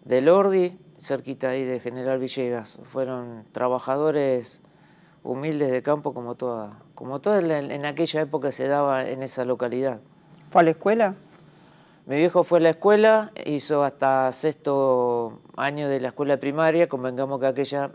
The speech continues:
Speaker 1: época estaba el primero inferior, primero superior, en realidad fueron siete años de estudio, pero bueno, con esa salvedad que, que existía en esa época, esos dos grados.
Speaker 2: Comentabas que hizo la conscripción.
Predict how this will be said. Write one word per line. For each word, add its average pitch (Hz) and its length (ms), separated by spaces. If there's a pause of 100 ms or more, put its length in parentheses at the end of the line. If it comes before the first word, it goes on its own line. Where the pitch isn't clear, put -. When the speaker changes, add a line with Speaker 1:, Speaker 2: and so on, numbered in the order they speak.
(160)
Speaker 1:
época 135 400
estaba 135 260
el 131 60
primero 143 340
inferior, 151 480
primero 135 420
superior, 139 540 (540)
en 113 120
realidad 131 340
fueron 135 260
siete 143 320
años 151 400 (400)
de 131 100
estudio, 160 360
pero 127 200
bueno, 113 240 (140)
con 117 160
esa 120 320
salvedad 127 560
que, 113 240
que 110 160 (180)
existía 117 720 (800)
en 113 160
esa 123 240
época, 117 400
esos 113 240
dos 117 160
grados. 101 500 (1120)
Speaker 2:
Comentabas 170 540
que 147 160
hizo 156 240
la 151 140
conscripción. 147 840